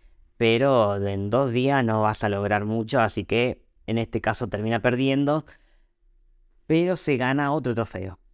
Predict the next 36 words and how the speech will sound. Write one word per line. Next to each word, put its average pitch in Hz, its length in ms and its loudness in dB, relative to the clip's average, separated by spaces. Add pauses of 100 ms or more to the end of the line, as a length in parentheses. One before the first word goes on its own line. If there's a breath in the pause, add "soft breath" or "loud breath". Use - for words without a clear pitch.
que 135 200 0
es 143 180 -4
el 135 200 -2
de 143 80 2
mejor 127 260 -2
sobrina. 101 640 0
<laughs> - 60 -10
Un 131 200 0
trofeo 123 280 0
chiquitito 120 640 -2 (280 soft breath)
que 117 120 -4
se 120 120 0
lo 113 60 2
entregan 113 380 0
las 101 160 -4
tías 113 360 0
porque 120 460 -2
Sabrina 107 380 -2
finalmente 104 400 -2
aprendió 104 340 -2
la 101 100 -4
lección. 95 480 -6 (840)
Eh, 98 500 0
los 110 280 -2
que 117 120 0
no 127 80 2
aprendieron 139 340 2
fueron 127 180 0
los 127 100 -2
guionistas. 110 560 -4 (120)
<laughs> 143 280 -2 (720 loud breath)
Y 143 140 -2
de 143 140 4
ahí 156 240 2
nos 165 180 -2
vamos 160 460 -2